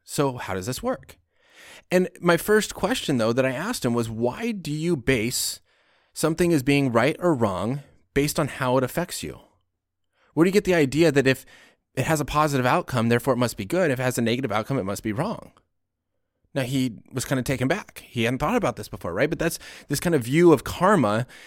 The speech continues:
that actually many young people hold to that's not a biblical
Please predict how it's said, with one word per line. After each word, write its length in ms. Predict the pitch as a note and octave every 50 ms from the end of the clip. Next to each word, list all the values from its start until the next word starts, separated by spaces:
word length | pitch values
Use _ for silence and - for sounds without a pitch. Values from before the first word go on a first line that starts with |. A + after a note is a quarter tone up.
| - -
that 100 | - C#3+
actually 340 | D#3+ F#3 - - F3 D#3 C#3+
many 520 | - A2 B2 B2+ C#3 E3 G3 G3+ F#3+ E3+
young 360 | D3+ B2+ A#2 D3+ D#3 E3+ F3 E3+
people 300 | - F3+ - - C3+ A#2
hold 200 | - G#3+ A3+ F#3+
to 80 | E3+ D3+
that's 200 | C#3 C#3 C3 C3+
not 280 | B2 B2 C3 D3+ E3 -
a 120 | - C3+
biblical 600 | A2+ G#2 A2 F#2+ F#2+ G2 - G#2 G2 G2+ G2 G#2